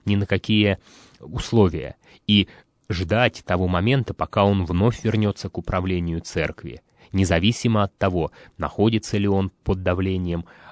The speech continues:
коммунистического правительства нового или нет, потому что, так или иначе, патриарх является единственным предстоятелем церкви. И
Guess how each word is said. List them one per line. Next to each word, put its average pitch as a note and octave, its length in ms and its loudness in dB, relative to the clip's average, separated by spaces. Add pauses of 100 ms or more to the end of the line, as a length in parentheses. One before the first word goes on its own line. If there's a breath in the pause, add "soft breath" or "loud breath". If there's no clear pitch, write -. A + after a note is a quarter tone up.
(180)
коммунистического F#2+ 840 -2
правительства E2+ 680 -4
нового D#2 520 -4 (220 loud breath)
или G2 220 0
нет, D#2+ 340 -2 (100)
потому D#2+ 320 -4
что, - 320 -10 (140)
так B2+ 240 -2
или A#2 180 0
иначе, G#2 360 -4
патриарх F2 720 -4
является F2+ 640 -2
единственным F#2+ 840 -6 (360 loud breath)
предстоятелем D#2+ 800 -6
церкви. - 560 -10 (840 loud breath)
И F2 240 0